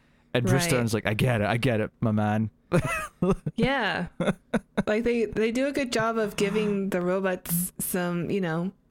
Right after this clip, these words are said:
Speaker 2: personality and something for me to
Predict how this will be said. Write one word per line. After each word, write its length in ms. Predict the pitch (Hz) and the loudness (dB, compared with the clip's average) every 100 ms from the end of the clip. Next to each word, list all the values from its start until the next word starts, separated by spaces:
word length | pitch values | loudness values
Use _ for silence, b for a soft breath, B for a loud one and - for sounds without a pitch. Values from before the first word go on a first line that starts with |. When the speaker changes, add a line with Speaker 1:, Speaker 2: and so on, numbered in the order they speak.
| _ _ _ - | _ _ _ -8
Speaker 2:
personality 840 | 214 196 190 175 185 202 202 208 | -4 -2 -2 -2 -2 -2 0 0
and 340 | 196 165 156 151 _ | -2 -2 -2 -4 _
something 480 | - 185 185 180 175 | -6 -4 -2 -2 -2
for 140 | - | -2
me 200 | 170 170 | 0 -2
to 500 | 170 185 175 156 151 | -2 -2 -2 -2 -4